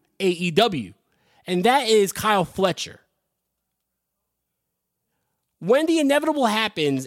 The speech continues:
and Will Ospreay becomes a babyface when he is kicked out of the Don Callis family, who does Kyle Fletcher align with?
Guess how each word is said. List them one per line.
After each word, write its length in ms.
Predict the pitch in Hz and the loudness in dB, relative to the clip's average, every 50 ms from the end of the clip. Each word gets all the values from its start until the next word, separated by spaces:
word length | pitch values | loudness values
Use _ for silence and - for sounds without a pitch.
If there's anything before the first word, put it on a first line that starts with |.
| - - | -8 -6
and 160 | 190 202 202 | -4 -2 0
Will 140 | 214 208 190 | 0 0 0
Ospreay 440 | 202 214 208 - - - 175 170 | 0 -2 -2 -2 -4 -4 -2 -2
becomes 320 | 170 180 - - 180 165 165 | -4 -4 -2 -2 -2 -2 -2
a 60 | 165 | -4
babyface 640 | 156 180 196 196 185 170 - - 147 147 143 - - | -2 -2 -2 -2 -4 -6 -4 -2 -2 -2 -2 -4 -4
when 160 | 170 165 165 | -2 -2 0
he 180 | 170 170 165 156 | 0 0 0 0
is 320 | 151 143 139 135 127 127 - _ _ _ _ _ _ - | 0 0 0 -2 -4 -8 -14 _ _ _ _ _ _ -8
kicked 300 | - - 233 226 - 214 | -2 -2 -2 -2 -2 -2
out 300 | 208 196 160 127 - _ _ _ _ _ _ - | -2 -2 -2 -6 -8 _ _ _ _ _ _ -6
of 260 | 175 170 165 160 151 151 | -4 -2 -2 -2 -2 -4
the 60 | 147 | -2
Don 260 | 139 180 190 185 170 | 0 2 2 2 0
Callis 300 | - 185 180 175 156 - | 0 -2 -2 -2 -4 -4
family, 540 | - 190 190 170 139 123 113 110 113 120 _ _ _ _ _ _ _ _ _ _ _ _ _ _ _ _ _ _ _ _ _ _ _ _ _ _ _ _ | -2 -2 -2 -2 -2 -4 -8 -10 -12 -14 _ _ _ _ _ _ _ _ _ _ _ _ _ _ _ _ _ _ _ _ _ _ _ _ _ _ _ _
who 320 | - - 262 330 370 381 370 339 | -6 -2 2 4 4 4 4 2
does 180 | 349 330 - | 0 0 -2
Kyle 360 | - - 214 220 226 226 214 | -4 -4 -2 0 0 0 0
Fletcher 560 | - - - 170 165 160 - - - 165 147 143 | -2 -4 -4 -2 -2 -2 -2 -4 -2 -2 -2 -2
align 460 | 135 156 139 127 113 101 98 92 92 92 | -4 -8 -10 -8 -8 -10 -10 -12 -16 -18
with? 340 | - - - - - _ | -20 -20 -20 -20 -20 _